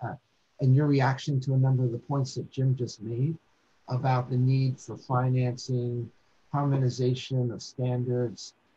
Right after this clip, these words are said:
you know, what you're dealing with on a day-to-day basis to stimulate more local investment, more international investment,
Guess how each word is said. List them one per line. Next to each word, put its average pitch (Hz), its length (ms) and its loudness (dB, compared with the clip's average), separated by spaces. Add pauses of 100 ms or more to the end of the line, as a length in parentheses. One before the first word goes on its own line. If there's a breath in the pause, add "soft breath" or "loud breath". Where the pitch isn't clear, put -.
(180)
you 156 80 2
know, 143 120 0
what 170 300 2
you're 175 200 6
dealing 135 400 4
with 120 200 -2
on 120 180 -2
a 104 40 -6
day-to-day 113 540 -2
basis 107 680 -8 (480)
to 135 640 4 (160)
stimulate 139 880 2 (460)
more 131 560 2 (560)
local 131 460 2
investment, 151 680 0 (120)
more 101 260 -8 (100)
international 135 680 0
investment, 135 600 -2